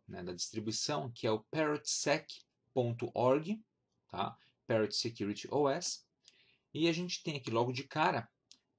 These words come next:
né, o link pra download. Então a gente tem o botãozinho de download.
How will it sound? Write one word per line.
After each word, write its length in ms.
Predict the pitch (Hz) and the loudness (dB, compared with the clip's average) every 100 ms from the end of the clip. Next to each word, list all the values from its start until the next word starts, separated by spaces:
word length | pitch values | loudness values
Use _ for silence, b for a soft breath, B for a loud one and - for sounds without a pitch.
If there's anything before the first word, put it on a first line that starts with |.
| - | -6
né, 220 | 104 120 | -2 0
o 260 | 120 127 139 | 2 2 0
link 220 | 170 - | -2 0
pra 140 | 170 | 4
download. 580 | 175 180 120 95 87 - _ _ _ | 6 6 4 2 -2 -12 _ _ _
Então 140 | 107 | -8
a 40 | 104 | -6
gente 240 | 117 117 | -6 -6
tem 200 | - 110 | -4 -2
o 340 | 110 110 101 98 | 0 0 -2 -4
botãozinho 480 | 101 110 107 107 110 | -4 -2 -2 -2 -2
de 80 | 107 | 0
download. 560 | 123 117 85 - - | 0 0 -2 -8 -16